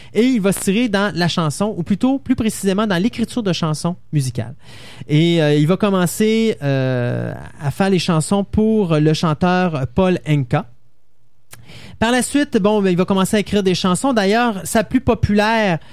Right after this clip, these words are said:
euh, est, euh, Io Ce Non Vivo, qui a, qui a vendu plus de soixante millions de disques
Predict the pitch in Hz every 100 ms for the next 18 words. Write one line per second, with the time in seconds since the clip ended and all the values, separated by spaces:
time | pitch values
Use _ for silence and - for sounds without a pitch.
0 | - - 156 156 160 190 202 202 151 151
1 | - 196 247 262 - - 254 254 - 165
2 | 196 208 - 143 185 170 214 240 - 180
3 | - - 151 214 185 196 202 233 165 160
4 | - 247 240 - 254 240 190 190 202 196
5 | 202 208 196 143 127 160 190 -